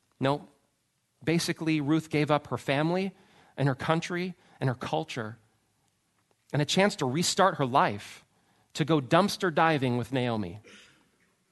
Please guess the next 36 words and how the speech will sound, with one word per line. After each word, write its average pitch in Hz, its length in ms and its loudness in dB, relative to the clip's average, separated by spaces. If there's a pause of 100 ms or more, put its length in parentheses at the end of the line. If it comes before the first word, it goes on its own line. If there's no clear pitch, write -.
(360)
These 196 320 2
two 240 180 0
women 151 480 6 (220)
are 151 140 6
completely 175 680 0
impoverished. 160 760 2 (920)
In 170 180 4
her 185 200 6
own 196 180 8
way, 165 360 6
Ruth 180 480 2 (100)
gives 185 220 6
us 208 160 4
an 185 60 8
idea 170 440 6
of 143 140 2
what 147 140 2
Jesus 151 360 0
did 151 200 0
for 165 160 2
us. 156 420 0 (120)
I 147 120 2
want 185 200 2
you 190 60 0
to 156 100 0
think 220 240 0
for 151 220 0
a, 135 160 -2
a 143 60 4
minute 147 360 4
here 120 260 -4 (500)
about 147 200 0
the 147 80 -2
things 180 380 0
that 135 180 -2
Jesus 170 720 -2